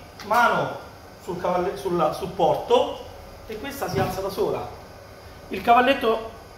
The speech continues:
in questo caso è quello originale Honda, non è, non sono altre marche. Per cui niente, come avete detto, come vedete,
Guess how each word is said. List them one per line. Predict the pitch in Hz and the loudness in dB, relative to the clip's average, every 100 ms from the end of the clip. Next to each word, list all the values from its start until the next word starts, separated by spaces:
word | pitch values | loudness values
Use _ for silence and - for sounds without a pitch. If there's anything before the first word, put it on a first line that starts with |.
| - - - - - - - | -20 -20 -20 -20 -20 -20 -14
in | 220 | -4
questo | 233 - | -2 2
caso | 247 277 262 | 6 6 6
è | |
quello | - 214 | 2 2
originale | 208 202 214 208 | 2 0 4 4
Honda, | 170 131 135 131 - - | 4 2 2 2 0 -8
non | 170 180 | -6 -2
è, | 190 185 | 0 0
non | 175 185 | -2 -2
sono | 214 196 | 0 0
altre | 180 175 | 0 0
marche. | 131 113 - 143 139 - - - - - - - - - | -2 -2 -4 -4 -4 -10 -16 -18 -18 -20 -20 -20 -18 -12
Per | 190 165 | -10 -6
cui | 247 254 233 208 185 165 - - - - - - | -2 0 0 0 0 -2 -4 -8 -14 -16 -18 -6
niente, | 208 208 - | -2 -2 -2
come | - 170 | -6 -4
avete | 180 208 | -2 -2
detto, | 202 156 156 | -2 -4 -4
come | 175 | -4
vedete, | 185 190 165 160 165 | -4 -2 -2 -2 -4